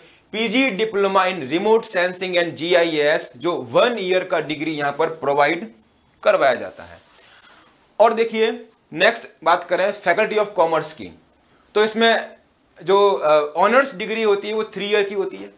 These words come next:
ठीक है ना, ये फाइनेंशियल मार्केट मैनेजमेंट में। और faculty of agriculture में टू ईयर के कोर्सेज होते हैं, जैसे एमएससी एग्रीकल्चर में, जैसे एग्रो फॉरेस्ट्री स्ट्रीम के अंदर, soil and water conservation में,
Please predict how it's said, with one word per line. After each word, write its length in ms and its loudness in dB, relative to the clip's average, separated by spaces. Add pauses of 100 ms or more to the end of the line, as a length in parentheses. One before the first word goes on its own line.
(420)
ठीक 100 -6
है 60 0
ना, 220 -4 (240)
ये 220 4
फाइनेंशियल 920 0
मार्केट 560 -2
मैनेजमेंट 500 -4
में। 140 -12 (520)
और 240 0
faculty 360 4
of 60 0 (120)
agriculture 640 0
में 260 -6 (140)
टू 220 2
ईयर 180 4
के 160 -4
कोर्सेज 540 -2
होते 160 -6
हैं, 60 -6
जैसे 340 0 (340)
एमएससी 360 0
एग्रीकल्चर 760 2 (280)
में, 220 2
जैसे 220 -2 (200)
एग्रो 180 2
फॉरेस्ट्री 580 -2
स्ट्रीम 300 -8
के 120 -6
अंदर, 260 -6 (560)
soil 320 4
and 260 -2
water 320 2
conservation 560 0
में, 240 -6